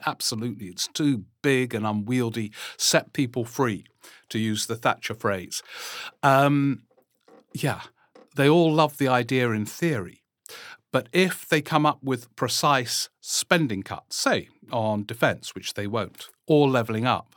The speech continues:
which they can't, um, or the N H S, which they most emphatically can't in the short term, um, all hell will break loose. So there won't be, in the build-up to the next election, a shrinking of the state.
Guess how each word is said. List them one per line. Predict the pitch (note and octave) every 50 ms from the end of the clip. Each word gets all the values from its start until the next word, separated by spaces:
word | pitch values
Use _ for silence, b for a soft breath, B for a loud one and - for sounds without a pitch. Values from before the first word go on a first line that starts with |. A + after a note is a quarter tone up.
| _ -
which | - A2 - - -
they | G#2+ F#2+
can't, | - - B2 G2 F#2 - - _ - _ B B B B B B B B B B B B B B
um, | - C3+ B2+ B2 B2 B2 A#2+ -
or | E3 D#3 D#3 D3+
the | C#3 C3+ B2
N | A#2+ A2+
H | A2 G#2+ G2 - -
S, | B2+ G#2+ - - - - - -
which | - - A#2+ G#2+ - -
they | - A#2+ A2
most | G#2+ G#2+ G#2 G#2 - - -
emphatically | B2+ A2+ G#2 - - - C3 B2 - - G2+ - - G2
can't | F#2+ - - B2 G#2+ F#2+ F#2 - - - - _ -
in | C3+ A2
the | G2+
short | F2+ - - A#2+ G#2 - -
term, | - - F2 - - - _ _ B B B B B B B B B B -
um, | C3+ B2+ B2+ B2+ B2+ B2+ C3 C3 C3 A2+ - _ _ _ _ _ _ _ -
all | F3 F3 F3
hell | E3+ G#3+ A3+ A3
will | G#3 C#3+
break | - A2+ F#2+ - -
loose. | - - - - - - - _ _ _ _ _ _ _ _ _ _ _ _ _ _ _ _ _ _ _ - -
So | - - E3+
there | E3+ F#3
won't | F3+ F#3+ G3+ G#3 - -
be, | A2 F#2 F2+ - _ _ _ -
in | D3 B2
the | A#2
build-up | A2+ B2 A#2 G#2+ G2+ F#2+ - -
to | - G#2+
the | G#2
next | G2 G#2 G2+ - - -
election, | G#2+ G2 G2 - - - - - - _ _ _ _ -
a | - A#2
shrinking | - - - C3 A2+ G#2+ - - F2+ F2+ F#2+ _ _ _ _ -
of | - G#2+ - -
the | - G2+
state. | - - - G2 F2+ - _ - -